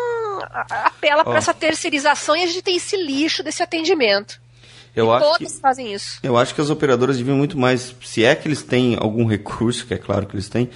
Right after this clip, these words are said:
Speaker 2: investir na qualidade do serviço, só isso, porque investindo no atendimento, a-, o problema que a gente tem no atendimento nada,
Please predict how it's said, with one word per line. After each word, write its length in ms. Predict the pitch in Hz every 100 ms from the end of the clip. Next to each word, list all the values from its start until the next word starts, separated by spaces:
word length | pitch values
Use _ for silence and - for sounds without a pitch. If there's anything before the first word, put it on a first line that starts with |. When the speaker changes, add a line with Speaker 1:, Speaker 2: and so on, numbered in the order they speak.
| - - -
Speaker 2:
investir 500 | 107 120 110 - 131
na 120 | 123
qualidade 580 | - 123 123 107 101 107
do 140 | 101
serviço, 480 | 98 104 95 98 -
só 120 | 110 107
isso, 180 | 92 -
porque 360 | 110 - 98 - - - _ -
investindo 400 | 127 135 - 170
no 80 | 170
atendimento, 760 | 123 131 107 110 143 - - -
a-, 140 | - -
o 140 | 98 -
problema 380 | - 139 185
que 60 | 214
a 20 |
gente 160 | 175 139
tem 80 | 127
no 80 |
atendimento 400 | 127 104 107 120 143
nada, 320 | 147 139